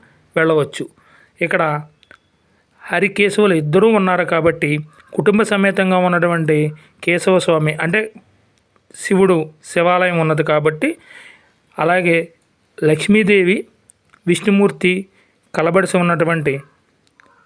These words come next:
వాడపల్లి వెంకటేశ్వర స్వామి, ఆ వెంకటేశ్వర స్వామి దివ్య అనుగ్రహ కటాక్షములు పొందాలి అంటే మనము ఎప్పుడైనా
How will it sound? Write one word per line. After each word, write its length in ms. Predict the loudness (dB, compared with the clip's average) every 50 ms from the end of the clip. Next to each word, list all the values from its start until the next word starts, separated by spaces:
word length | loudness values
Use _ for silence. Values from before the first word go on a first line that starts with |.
| _ _ _ _ _ _ -8
వాడపల్లి 540 | -2 0 0 0 0 0 0 0 0 2 2
వెంకటేశ్వర 520 | 2 2 0 0 0 0 0 0 0 0 -2
స్వామి, 440 | -2 -2 -2 0 0 0 0 -2 -2 -6 -10 -14 _ _ _ _ _ _ _ _ -4
ఆ 160 | -2 0 0
వెంకటేశ్వర 520 | 0 0 0 0 0 -2 0 0 0 0
స్వామి 500 | 0 0 0 0 0 0 0 -2 -4 -4 -8 _ -8 -2
దివ్య 300 | -2 0 2 2 2 2
అనుగ్రహ 400 | 2 0 -2 -2 -2 0 0 0 -2 -4 -6 -10 _ _ _ _ -8
కటాక్షములు 560 | -4 -2 -2 -2 -2 -2 -2 0 0 0 0
పొందాలి 440 | 0 0 0 0 0 2 2 2 0
అంటే 420 | 0 0 -2 -2 -2 -2 -2 -4 -8 -18 -20 -20 -18 _ -4
మనము 340 | -2 -2 0 0 0 -2 -2 -4 -6 -8 -14 -20 _ _ _ _ _ _ _ _ _ _ _ _ _ _ _ _ _ _ _ _ _ _ _ -2
ఎప్పుడైనా 500 | -2 -2 0 0 0 0 2 2 0